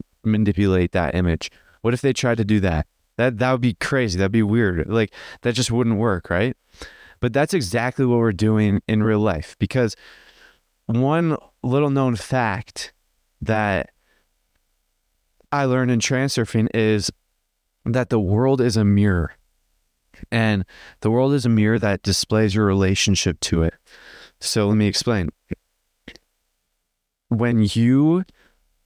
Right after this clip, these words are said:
have, when you, your relationship towards the world is negative, then, so let's say you say, "The world does not take care of me. I never get what I want. Like, the world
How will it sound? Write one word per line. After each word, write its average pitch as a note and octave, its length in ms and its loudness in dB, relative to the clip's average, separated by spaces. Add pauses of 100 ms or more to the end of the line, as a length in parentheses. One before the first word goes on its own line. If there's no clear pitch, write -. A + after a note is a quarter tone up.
(160)
have, A2+ 540 -2 (180)
when A#2 220 0
you, C3+ 480 2 (360)
your C3 260 2
relationship B2+ 640 0
towards A#2+ 240 -2
the A2+ 80 2
world G2 400 0
is F#2+ 120 2
negative, F#2 600 0 (400)
then, F#2 480 0 (560)
so - 180 -2
let's A2+ 180 0
say A#2 140 2
you A2 180 2
say, A2+ 180 0
"The G#2+ 120 2
world A2 260 2
does G#2 200 0
not G2+ 220 0
take G2+ 180 -2
care G2 240 -2
of F#2 80 0
me. F#2 180 0 (340)
I G#2+ 160 -4
never G#2 280 0
get G2 200 0
what G2+ 140 0
I F#2+ 80 2
want. F2 400 0
Like, F#2 180 0
the G#2 100 0
world G#2 420 0